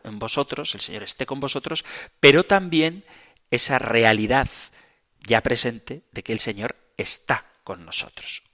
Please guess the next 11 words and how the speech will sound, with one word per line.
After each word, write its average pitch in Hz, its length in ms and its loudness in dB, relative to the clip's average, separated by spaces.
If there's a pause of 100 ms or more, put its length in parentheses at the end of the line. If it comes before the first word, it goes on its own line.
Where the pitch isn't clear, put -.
Una 107 460 -4 (160)
pérdida 104 640 -2
de 107 120 -10
matices 139 560 -4 (600)
que 123 160 4
la 110 140 2
supresión 120 500 -2
del 117 140 -2
latín, 113 380 -6
pues, - 420 -6 (360)
ha 98 500 0